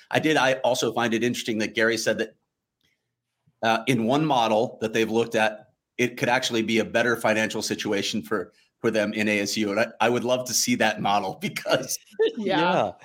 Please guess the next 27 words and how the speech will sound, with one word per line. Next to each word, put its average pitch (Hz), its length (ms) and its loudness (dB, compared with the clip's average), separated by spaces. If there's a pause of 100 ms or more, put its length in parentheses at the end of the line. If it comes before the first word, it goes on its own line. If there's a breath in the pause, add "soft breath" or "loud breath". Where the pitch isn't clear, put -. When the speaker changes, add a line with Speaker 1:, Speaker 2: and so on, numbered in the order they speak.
(160 loud breath)
Speaker 1:
you're 175 100 2
talking 196 240 2
Speaker 3:
There's 185 60 0
Speaker 1:
about 160 160 2
Speaker 3:
some 202 80 -2
model 117 360 2
for 92 180 -6
it. 87 120 -6
Speaker 1:
thousand 147 300 0
some 127 400 0
fans 131 320 2
in 127 80 -2
the 117 80 -2
stands. 123 580 2 (320 soft breath)
You 117 120 -4
don't 139 240 2
have 127 160 2
all 120 160 2
the 123 140 2
associated 120 600 0
revenues 113 400 -2
that 107 160 -2
you 104 80 -4
normally 113 380 -2
have 110 180 0
with 113 160 -2
arena. 113 400 0